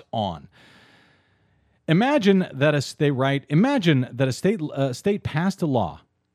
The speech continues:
six months before an election stating that, quote, 'Negroes cannot vote.' This law clearly, intentionally discriminatory, uh, based, uh, would be, uh, discriminatory based on language and effect alone,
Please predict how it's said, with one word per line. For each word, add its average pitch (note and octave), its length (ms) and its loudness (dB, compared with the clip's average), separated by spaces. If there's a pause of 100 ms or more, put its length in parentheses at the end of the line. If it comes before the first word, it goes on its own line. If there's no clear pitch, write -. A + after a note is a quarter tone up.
(180)
six - 340 -4
months F#3+ 220 0
before D3 320 -2
an C3+ 60 2
election A2 480 -4
stating C#3+ 460 -2
that, A#2 120 -2
quote, A3+ 420 -2
'Negroes F#3+ 800 4
cannot E3+ 440 0
vote.' B2+ 380 2 (1900)
This F#3+ 280 4
law D3 300 6
clearly, D3 800 0
intentionally B2+ 960 0
discriminatory, B2+ 1300 0
uh, B2 140 -6
based, D#3+ 460 0
uh, B2+ 80 -8 (100)
would C3+ 240 2
be, D3 560 0
uh, - 40 -2
discriminatory C3+ 580 2
based C3+ 280 0
on B2 140 2
language F3 340 2
and C#3 140 0
effect C#3+ 320 -2
alone, E3+ 400 2